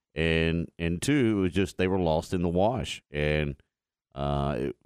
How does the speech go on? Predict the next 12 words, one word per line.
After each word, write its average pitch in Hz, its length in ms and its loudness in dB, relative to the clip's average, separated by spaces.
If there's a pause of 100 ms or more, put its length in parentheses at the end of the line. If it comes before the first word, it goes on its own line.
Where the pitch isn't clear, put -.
(240)
when 85 520 -2
Sonny 95 320 0
Dykes 87 340 0
took 104 200 -2
over 90 160 2
the 78 80 -6
program, 85 760 0
that's 82 240 -2
what 95 160 2
he 95 120 -2
started 92 440 0
doing, 87 460 0